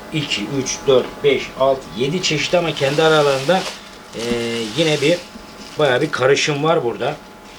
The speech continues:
arkadaşlar. Şöyle bir karışım yapacağız. Bunlar suya renk vermeyen yemlerden. Suya renk vermeyen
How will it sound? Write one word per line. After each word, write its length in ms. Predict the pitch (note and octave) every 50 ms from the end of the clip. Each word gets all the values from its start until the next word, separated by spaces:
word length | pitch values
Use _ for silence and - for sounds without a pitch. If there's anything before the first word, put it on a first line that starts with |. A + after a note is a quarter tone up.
| - - - - - - A2+
arkadaşlar. 520 | A2 - C3 A#2+ A2 G2+ - - C#3+ D3 D#3 - - - - - - - - - - - - - -
Şöyle 200 | D#3 D3 C3+ A2+
bir 100 | G#2 -
karışım 400 | - C3 B2+ B2+ B2 - D3+ D3
yapacağız. 640 | D3+ D3+ C#3 - D3+ D3 D3 D3+ D3+ D3 - - - - - - - - - - - - - - - -
Bunlar 300 | D#3 E3 D3+ C#3+ D3 D3+
suya 380 | D3 - - - B2+ D3 D3 D3
renk 280 | D#3 D#3+ D#3 - -
vermeyen 400 | C3 C#3+ D3+ C#3+ C3 B2 C3+ D3
yemlerden. 720 | D#3 C#3+ C3 B2+ B2 B2+ B2+ B2+ B2 A#2+ A2+ G#2+ A#2 G#2+ C#3 - - - - - - - - - - - - - - - - - - - - - - - - -
Suya 480 | - - - - B2 A2+ A2 B2 C3 C3 - - - - G#2+
renk 180 | B2+ C3 A#2+ - -
vermeyen 440 | B2+ C3 B2 A2 G#2 G#2 A2 B2+ C#3+